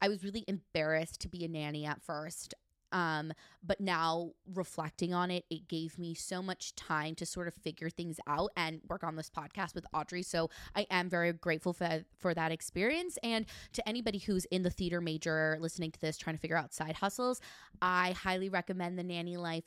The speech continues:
I think it is a great one. I know a lot of people do it. It pays well. You get days off when the kids have them. Sometimes, at least I did. Um, and I really enjoyed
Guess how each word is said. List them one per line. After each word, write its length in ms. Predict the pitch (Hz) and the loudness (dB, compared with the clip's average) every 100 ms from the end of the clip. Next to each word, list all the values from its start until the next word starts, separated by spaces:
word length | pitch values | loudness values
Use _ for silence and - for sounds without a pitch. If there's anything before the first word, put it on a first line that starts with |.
| - | -4
I 80 | 165 | -4
think 260 | - 165 | -4 -4
it 80 | 165 | -2
is 120 | 160 | -4
a 40 | 170 | -2
great 240 | 240 269 | -2 0
one. 260 | 240 233 220 | 0 0 0
I 100 | 175 | -2
know 220 | 175 160 | -2 -2
a 0 | |
lot 240 | 160 170 175 | 0 -2 -2
of 80 | |
people 240 | - 190 180 | -6 -6 -6
do 180 | - 175 | -4 -2
it. 320 | 165 170 - - - | 0 -2 -6 -18 -8
It 160 | 175 | -6
pays 320 | - 269 254 233 | 0 0 0 2
well. 580 | 233 220 208 202 190 190 | 4 6 6 4 2 -2
You 160 | 226 | -4
get 220 | 202 190 | -2 -2
days 300 | 196 233 254 | -2 -2 0
off 260 | 233 240 - | 2 2 0
when 120 | 196 | -4
the 60 | 175 | -2
kids 280 | 220 302 262 | -4 -4 0
have 220 | 240 220 | -2 0
them. 200 | 226 226 | -4 -2
Sometimes, 500 | 196 190 180 170 - | -4 0 -2 -2 -2
at 100 | 180 | -2
least 140 | 175 165 | -2 -2
I 100 | 165 | 0
did. 220 | 165 165 - - - - | 0 -2 -8 -18 -6 2
Um, 680 | 196 190 180 175 170 160 - _ | 4 6 4 2 -2 -6 -10 _
and 640 | 180 175 165 160 160 160 165 - 175 | -4 0 0 0 -2 -6 -10 -4 2
I 180 | 190 180 160 | 2 2 -2
really 360 | 185 180 175 | -2 -2 -2
enjoyed 460 | 165 165 165 156 | -6 -4 -2 -2